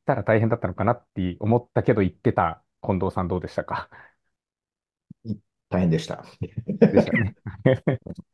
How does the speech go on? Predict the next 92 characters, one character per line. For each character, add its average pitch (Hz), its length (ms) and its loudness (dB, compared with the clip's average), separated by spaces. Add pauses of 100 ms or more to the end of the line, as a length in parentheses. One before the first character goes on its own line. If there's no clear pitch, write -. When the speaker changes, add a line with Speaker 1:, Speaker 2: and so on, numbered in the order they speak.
(140)
Speaker 2:
ま 113 300 4
あ、 104 40 2
あ 107 40 4
の、 104 340 2 (140)
六 139 180 2
日 185 120 0
間 208 300 2
い 90 80 -6
た 92 140 0
ん 85 60 -4
で、 80 440 0
前 165 220 0
半 202 140 2
三 107 140 2
Speaker 1:
は 87 60 -8
い。 82 40 -6 (100)
Speaker 2:
日 160 220 -2
す - 80 -10
ご 131 100 -2
い - 60 -2 (260)
超 120 200 4
大 82 180 -2
変 76 200 -8
で、 82 160 -4
ま 80 100 -4
あ、 78 40 -8
後 175 200 -2
半 196 120 0
は 180 160 0
ま 131 260 2
あ、 - 40 -6
Speaker 1:
う - 40 -8
ん。 - 20 -6
Speaker 2:
水 92 160 -10
も - 120 -20
引 104 80 -2
い 101 40 -4
て 107 100 -2
き 110 100 -10
て、 - 0 -
Speaker 1:
ま 95 60 -4
あ、 78 40 0
引 113 120 2
い 110 60 0
て 117 80 2
た 92 180 4
っ - 40 -6
て 104 80 -4
感 98 140 -6
じ - 60 -16
で - 60 -20
す - 40 -18
よ 113 60 -12
ね。 131 60 -8
Speaker 2:
ま 120 80 4
あ、 - 20 0
多 - 40 -4
少、 143 340 6
あ、 120 240 0 (140)
こ - 140 0
れ 120 60 4
が 131 140 6
ド 127 140 6
バ 127 120 4
イ 98 60 2
な 87 100 -2
ん 82 80 -6
だ 78 120 -8
な 95 80 -6
っ - 60 -12 (100)
て 90 80 -4
い 80 80 -6
う - 40 -20
雰 - 180 -2
囲 117 40 -2
気 - 160 0
は 117 80 4
感 127 200 0
じ - 160 -6
て - 80 -6
帰 - 140 0
っ - 120 -4
て 92 80 -6
こ 92 80 -2
れ 87 60 -4
ま 90 120 -6
し - 60 -18
た 85 80 -10
っ - 20 -10
て - 180 -18
い 73 140 -10
う 76 100 -18